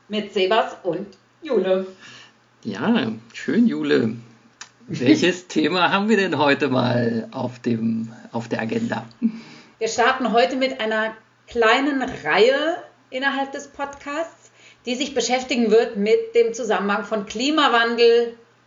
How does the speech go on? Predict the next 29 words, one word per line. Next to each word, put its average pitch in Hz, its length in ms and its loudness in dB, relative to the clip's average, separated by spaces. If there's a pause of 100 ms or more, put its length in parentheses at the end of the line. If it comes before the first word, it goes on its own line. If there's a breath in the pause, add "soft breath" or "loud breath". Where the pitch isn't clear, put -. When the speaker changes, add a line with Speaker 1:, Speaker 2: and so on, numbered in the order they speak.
(100)
Speaker 1:
und 202 240 2
Friedensarbeit 240 1200 -2
oder 196 160 0
von 185 260 -2
Klimawandel 214 640 2
und 196 220 -4
Konflikt. 294 680 -8 (840 soft breath)
Und 262 140 0
das 247 100 4
machen 277 240 0
wir 262 100 4
deshalb, 226 640 0
weil 240 600 2
das 226 200 -6
Programm 233 440 -4
Ziviler 233 320 0
Friedensdienst 262 880 -4
einen 269 200 -4
Schwerpunkt 285 600 0
hat 165 300 -2
in 196 140 -2
diesem 180 340 -4
und 170 180 -10
nächstem 170 420 -4
Jahr 170 380 -2 (580)
mit 208 200 0
dem 208 240 4
wunderbaren 311 460 0
Titel 262 480 -2